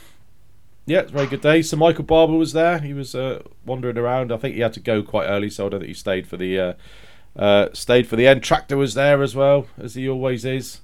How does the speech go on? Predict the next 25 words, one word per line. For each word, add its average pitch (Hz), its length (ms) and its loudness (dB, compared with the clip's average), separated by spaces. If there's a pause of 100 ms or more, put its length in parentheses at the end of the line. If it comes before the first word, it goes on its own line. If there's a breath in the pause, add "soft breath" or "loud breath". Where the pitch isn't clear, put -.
(880 soft breath)
Uh, 98 400 0
he 107 100 -4
had 101 120 0
a, - 100 -8
he 104 120 -4
had 107 100 0
a 107 60 -2
nice 104 220 -4
pizza, 113 340 -4
I 104 40 -4
think, 113 200 -6
and 104 100 -4
I 110 80 2
had 104 200 -4
pizza 117 280 4
from 113 160 -8
the 113 60 -6
same 117 260 -6
place 120 260 -6
as 113 120 -8
well, 147 260 2
which - 160 -18
was 113 80 -10
very 131 240 0
good. 156 320 4